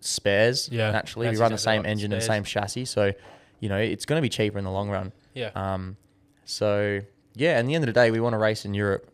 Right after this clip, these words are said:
Speaker 1: eventually. And
Speaker 2: Is that the goal?
Speaker 1: C R G, yeah, and the guy we're call-, talking to, uh, for the chassis, he has connections with, like, the, s-, the teams in,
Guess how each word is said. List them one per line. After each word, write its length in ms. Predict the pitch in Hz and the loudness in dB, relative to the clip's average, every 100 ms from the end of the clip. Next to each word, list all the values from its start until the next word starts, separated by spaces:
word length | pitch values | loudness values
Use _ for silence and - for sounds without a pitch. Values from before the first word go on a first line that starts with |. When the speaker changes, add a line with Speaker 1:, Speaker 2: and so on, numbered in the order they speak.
| - | -10
Speaker 1:
eventually. 480 | 101 104 - 98 98 87 - | -4 -4 -2 -6 -6 -10 -8
And 140 | 101 | -6
Speaker 2:
Is 60 | 98 | 0
that 80 | 120 | 2
the 140 | 107 | 6
goal? 140 | 143 147 | 6 4
Speaker 1:
C 200 | 104 104 | 0 -4
R 40 | |
G, 40 | 107 - _ | -8 -20 _
yeah, 220 | 110 113 107 | 0 2 2
and 80 | |
the 60 | 104 | 2
guy 160 | 117 120 | 4 4
we're 120 | 113 | 4
call-, 240 | - 107 | 0 -6
talking 380 | 104 - 107 110 | -4 -6 -6 -6
to, 280 | 107 101 98 - | -8 -8 -8 -8
uh, 80 | 104 101 | -10 -8
for 120 | - | -6
the 60 | 101 | -4
chassis, 340 | - 107 - | -2 -4 -4
he 140 | 98 101 | -8 -4
has 120 | 101 | -6
connections 500 | - 101 113 - 95 | -6 -8 -8 -12 -10
with, 140 | 98 95 | -8 -6
like, 280 | 95 95 - _ _ _ _ _ - | -6 -6 -14 _ _ _ _ _ -12
the, 60 | |
s-, 120 | 113 - | -10 -10
the 120 | - | -8
teams 260 | - 107 | -4 -2
in, 120 | 104 | -4